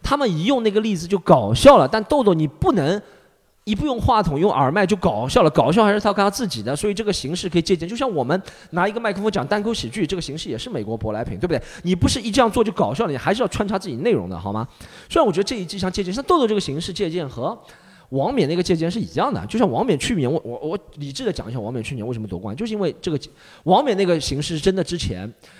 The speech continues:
呃，除了《极致歌》，王张帝好像在脱口秀节目用的人比较少，我也不说没用过。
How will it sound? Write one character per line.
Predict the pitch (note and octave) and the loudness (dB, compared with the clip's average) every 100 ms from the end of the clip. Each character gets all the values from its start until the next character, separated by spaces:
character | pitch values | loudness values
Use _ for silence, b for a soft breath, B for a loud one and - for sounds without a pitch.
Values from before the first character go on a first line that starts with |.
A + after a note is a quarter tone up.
| B B _ - | B B _ -12
呃， | G#2 G2+ G#2 - - | -10 -8 -10 -14 -6
除 | - F#3 | 2 2
了 | |
《极 | - D#3+ | 2 -2
致 | F3+ | 0
歌》， | E3+ | 2
王 | D3+ C#3+ | 2 2
张 | F3 F#3+ | 0 -2
帝 | F#3 | -2
好 | B2 A2 | -4 -4
像 | C3 | -4
在 | E3+ | 0
脱 | A#3+ | 2
口 | A#3+ | 4
秀 | F#3 | 6
节 | D3 B2+ | 4 2
目 | C#3+ C#3 | 0 0
用 | F3 | 2
的 | D3+ | 0
人 | D#3 | 0
比 | |
较 | C3+ | -2
少， | F3+ - F2 | -2 -4 -4
我 | A#2+ | -2
也 | |
不 | D#3+ | 0
说 | D3+ | 2
没 | D3 D3 | 2 0
用 | A3 C#3 | 0 -2
过。 | F#2 D2 | -8 -10